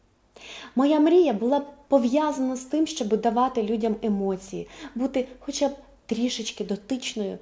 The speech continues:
до їхніх мрій, до покращення якості їхнього життя. Перед тим, як ми почнемо цей довгий шлях у дев'ять тижнів, будь ласка, напиши своєму у воркбуці свій запит,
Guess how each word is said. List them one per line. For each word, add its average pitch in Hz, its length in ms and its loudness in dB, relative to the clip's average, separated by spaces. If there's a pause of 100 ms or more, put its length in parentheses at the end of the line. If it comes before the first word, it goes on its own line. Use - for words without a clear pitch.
(220)
до 202 100 -4
їхніх 233 460 -6
мрій, 214 520 0 (280)
до 214 100 -2
покращення 220 960 -4 (200)
якості 233 500 -4
їхнього 208 440 -2
життя. 202 560 -4 (760)
Перед 240 300 0
тим, 370 200 8
як 320 160 2
ми 285 120 2
почнемо 226 540 0
цей 220 240 0
довгий 269 420 4
шлях 190 500 -4
у 208 80 -6
дев'ять 277 460 0
тижнів, 185 400 -4 (340)
будь 214 180 2
ласка, 190 360 -2
напиши 196 440 -2
своєму 262 440 0
у 220 160 -4
воркбуці 220 720 -4 (720)
свій 254 300 0
запит, 226 440 -2